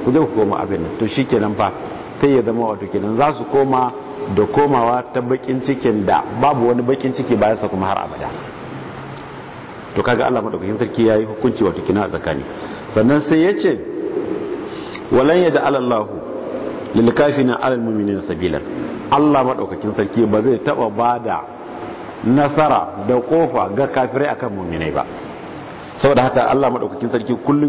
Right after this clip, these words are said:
yana taimaka ma mu'minai kamar yake cewa, "Inna lanansuru rusulana wallazina amanu fil hayatid dunya."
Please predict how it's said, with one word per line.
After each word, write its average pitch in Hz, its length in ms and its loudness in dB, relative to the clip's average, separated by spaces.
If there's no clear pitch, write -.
yana 143 160 0
taimaka 113 480 -2
ma 104 80 -2
mu'minai 101 240 -2
kamar 110 240 0
yake 107 160 -6
cewa, 101 240 0
"Inna 147 560 2
lanansuru 107 800 -2
rusulana 73 400 -2
wallazina 110 480 4
amanu 135 320 -2
fil 107 160 0
hayatid 87 480 -4
dunya." 69 240 -2